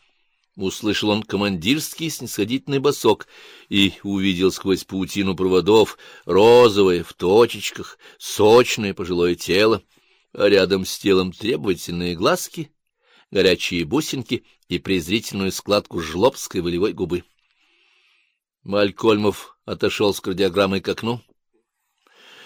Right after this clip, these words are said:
За окном внизу, в теснении переулка, брела щуплая фигурка музыканта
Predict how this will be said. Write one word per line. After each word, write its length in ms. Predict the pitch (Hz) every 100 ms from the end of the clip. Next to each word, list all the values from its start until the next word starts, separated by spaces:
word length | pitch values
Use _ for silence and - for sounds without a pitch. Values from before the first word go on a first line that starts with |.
| - -
За 540 | 95 107 107 107 113
окном 500 | 113 170 220 180 107
внизу, 500 | 104 110 104 123 190
в 120 | -
теснении 680 | - 110 - 147 165 120 101
переулка, 720 | 95 104 107 143 117 - 101
брела 340 | 98 98 101
щуплая 580 | 95 - 185 175 101 95
фигурка 440 | 98 95 139 - 98
музыканта 720 | 92 90 80 98 95 90